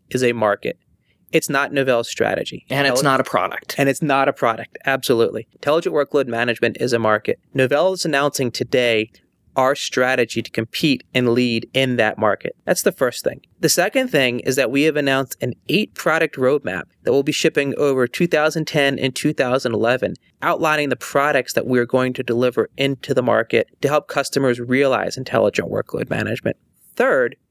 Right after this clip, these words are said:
Speaker 1: salespeople need to know that we have products to sell today in their bags that they can drive revenue in Q one and in Q two that help set their customers on the intelligent workload management path. As Ron said in his sales kickoff video,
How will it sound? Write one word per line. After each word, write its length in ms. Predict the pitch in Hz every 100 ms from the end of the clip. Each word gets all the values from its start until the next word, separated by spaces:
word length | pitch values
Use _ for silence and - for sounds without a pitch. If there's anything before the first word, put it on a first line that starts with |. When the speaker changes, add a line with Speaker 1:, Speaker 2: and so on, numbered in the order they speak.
| -
Speaker 1:
salespeople 580 | - 175 202 208 190
need 160 | 160 165
to 60 | 147
know 120 | 156
that 100 | 123
we 140 | 127
have 200 | 143 151
products 420 | - 147 143 165 -
to 80 |
sell 300 | - 147 143 131
today 760 | - 196 214 147 123 117 117 -
in 240 | 156 160
their 160 | 165 151
bags 560 | 135 123 113 107 120 -
that 80 | -
they 140 | 139 139
can 140 | 139
drive 300 | 139 131 123
revenue 380 | 135 135 131 120
in 140 | 110
Q 260 | - 127 117
one 340 | 123 165 214 -
and 160 | 170 196
in 100 | 214
Q 240 | - 208
two 440 | 185 - 185 127 104 _ -
that 140 | 135
help 200 | 151 143
set 320 | - 175 190
their 120 | 180
customers 600 | 170 - 143 - 131 117 110
on 300 | - 139 131
the 100 | 127
intelligent 480 | 120 120 131 131 131
workload 380 | 110 120 - 117
management 580 | 127 113 110 - 113 -
path. 360 | - 113 - - _ -
As 160 | 131
Ron 260 | 147 170 202
said 240 | - 175
in 80 | 165
his 140 | 143 -
sales 240 | 151 151
kickoff 380 | - 170 139 -
video, 340 | 123 117 107